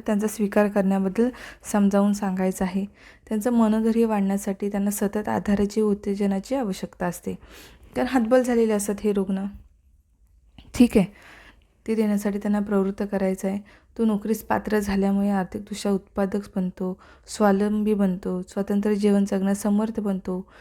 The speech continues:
मित्र, क्लब, सामाजिक कार्य यामधून त्यांचे व्यक्तिमत्व चांगले होते, याच्याकडे आपण लक्ष द्यायचं आहे.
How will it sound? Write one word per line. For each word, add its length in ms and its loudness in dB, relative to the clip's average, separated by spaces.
मित्र, 440 0
क्लब, 320 -2
सामाजिक 560 -2
कार्य 160 2
यामधून 440 0
त्यांचे 280 0
व्यक्तिमत्व 600 -2
चांगले 320 2
होते, 420 0
याच्याकडे 340 0
आपण 240 -2
लक्ष 280 0
द्यायचं 360 2
आहे. 180 -4